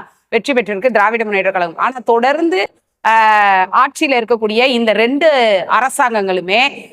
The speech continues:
இந்த ரெண்டு அரசுகளுமே திருப்பரங்குன்றம் பகுதி மக்களுக்கு செய்தது என்ன? அதுதான் மிகப்பெரிய கேள்விக்குறி. ஒரு, அ,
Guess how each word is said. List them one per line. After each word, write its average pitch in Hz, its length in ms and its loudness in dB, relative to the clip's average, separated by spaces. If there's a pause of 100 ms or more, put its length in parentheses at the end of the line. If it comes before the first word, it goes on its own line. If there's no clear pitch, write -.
இந்த 233 200 -2
ரெண்டு 294 280 0
அரசுகளுமே 247 640 -2
திருப்பரங்குன்றம் 330 800 -2
பகுதி 262 220 0
மக்களுக்கு 240 480 -2
செய்தது 285 460 0
என்ன? 202 360 -2
அதுதான் 226 380 -2
மிகப்பெரிய 233 480 -2
கேள்விக்குறி. 196 440 -4 (340)
ஒரு, 262 240 4 (560)
அ, 233 60 2